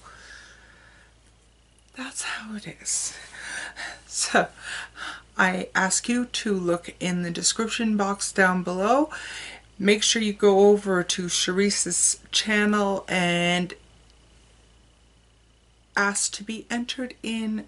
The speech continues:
for a chance at her giveaway. I personally wish I wasn't a mab member right now because I'd love to enter her giveaway.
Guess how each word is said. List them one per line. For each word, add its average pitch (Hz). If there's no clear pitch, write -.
for 165
a -
chance 160
at 170
her 175
giveaway. 170
I 214
personally 226
wish 233
I 226
wasn't 226
a 214
mab 208
member 196
right 180
now 180
because -
I'd 185
love 170
to -
enter 160
her 160
giveaway. 160